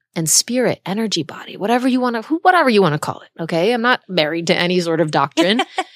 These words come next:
Speaker 1: You have this, uh, that sounds maybe, uh, uh, sounds vocally like an orgasm, but it's this whole body bliss.
Speaker 2: Mm.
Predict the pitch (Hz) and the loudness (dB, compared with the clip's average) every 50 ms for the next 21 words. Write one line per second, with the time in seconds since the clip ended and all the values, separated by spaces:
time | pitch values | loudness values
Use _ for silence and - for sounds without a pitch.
0 | 339 - _ _ _ _ - - _ _ _ - 220 240 262 240 220 - 247 254 | -14 -14 _ _ _ _ -20 -20 _ _ _ 2 2 4 4 2 2 2 4 4
1 | 262 262 226 220 214 - - - 202 220 262 320 370 370 294 - - 427 - - | 4 4 4 0 -2 -2 -2 -2 -2 -2 0 -2 -2 -2 -4 -6 -10 -12 -12 -14
2 | - _ _ _ _ _ _ _ _ - 185 214 214 202 - - _ _ _ - | -18 _ _ _ _ _ _ _ _ -2 0 2 2 2 0 -4 _ _ _ -4
3 | - - - 196 185 190 208 226 233 240 208 180 175 165 165 160 175 185 - - | -4 -2 0 0 0 2 0 0 -2 -4 -2 -2 0 0 2 4 4 2 2 2
4 | 165 147 - 151 151 175 - - - - 180 165 165 175 185 185 175 160 165 156 | -2 -6 -6 -6 -6 -6 -6 -8 -6 -4 -2 -2 0 0 -2 -4 -4 -4 -4 -4
5 | 151 - 165 151 160 165 175 165 156 151 - 151 147 147 160 - - 104 143 - | -4 -4 -4 -2 0 0 2 2 0 0 -2 -4 -4 -4 -4 -4 -4 -6 -6 -6
6 | 147 151 151 151 156 160 165 - - - 165 - - - - - 262 269 277 277 | -8 -8 -8 -6 -6 -6 -6 -8 -8 -6 -4 -4 -4 -6 -6 -2 0 2 4 4
7 | 277 262 262 254 240 185 - 190 196 190 190 190 175 180 185 - _ _ _ _ | 6 6 6 4 2 2 0 0 2 2 2 2 0 -2 -4 -8 _ _ _ _
8 | _ _ - 170 165 151 135 139 - - - - - - - - 185 185 175 175 | _ _ -2 0 0 2 2 2 4 4 4 2 0 -2 -10 -16 -20 -20 -20 -20
9 | 175 170 | -20 -20